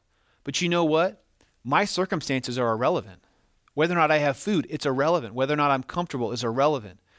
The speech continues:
But to know that we're in this together and that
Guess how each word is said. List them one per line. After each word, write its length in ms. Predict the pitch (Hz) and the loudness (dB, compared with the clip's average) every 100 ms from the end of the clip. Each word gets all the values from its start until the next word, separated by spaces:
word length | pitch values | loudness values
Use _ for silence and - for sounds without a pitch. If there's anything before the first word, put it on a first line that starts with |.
| _ _ _ _ _ _ _ | _ _ _ _ _ _ _
But 140 | - 139 | -6 -2
to 100 | 151 | 0
know 520 | 143 156 180 123 107 - _ _ | 2 4 4 2 -2 -12 _ _
that 220 | 117 120 | -2 -2
we're 220 | 143 165 | 0 2
in 160 | 160 156 | 2 0
this 140 | 147 | 0
together 560 | - 135 151 151 120 107 - - | -2 0 2 2 0 -4 -12 -2
and 160 | 139 | 0
that 260 | 147 135 - | 4 2 0